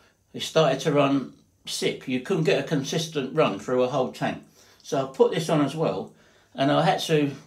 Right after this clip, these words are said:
what, lean it out almost sort of three quarters of a turn.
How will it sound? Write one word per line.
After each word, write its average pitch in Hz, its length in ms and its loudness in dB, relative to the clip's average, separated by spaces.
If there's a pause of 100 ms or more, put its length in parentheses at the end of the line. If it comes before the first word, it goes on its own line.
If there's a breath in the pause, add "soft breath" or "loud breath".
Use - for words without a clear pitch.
(200)
what, - 260 -6
lean 160 260 4
it 160 100 4
out 139 280 6
almost 156 920 2
sort - 140 0
of - 80 -8
three 160 200 0
quarters - 360 -2
of 131 80 -2
a - 80 -4
turn. - 440 2